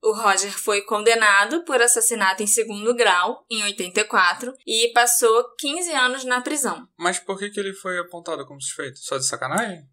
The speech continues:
Speaker 1: Só de sacanagem, ninguém sabe por quê, mas alguém ligou pra polícia falando, "Ó, dá uma olhada nesse cara aqui,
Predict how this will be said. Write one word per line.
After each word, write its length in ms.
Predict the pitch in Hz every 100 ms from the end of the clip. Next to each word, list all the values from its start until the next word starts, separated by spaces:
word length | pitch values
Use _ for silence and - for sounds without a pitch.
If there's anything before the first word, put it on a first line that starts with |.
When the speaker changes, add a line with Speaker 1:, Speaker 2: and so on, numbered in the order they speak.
| -
Speaker 1:
Só 440 | - - 294 247
de 80 | -
sacanagem, 760 | 277 262 285 269 262 254 269 330 381 -
ninguém 340 | 247 254 240
sabe 200 | 233 247
por 180 | 269 285
quê, 260 | 294 240 254 339 -
mas 280 | 220 208 208
alguém 500 | 214 214 220 254 294
ligou 360 | 247 240 214 202
pra 180 | 202 202
polícia 560 | 226 208 208 247 277
falando, 420 | 285 262 226 208 202
"Ó, 340 | 226 226 196 170 -
dá 80 | 185
uma 100 | 220
olhada 240 | 220 226
nesse 260 | 226 233 -
cara 240 | 220 208
aqui, 520 | 233 269 247 185 -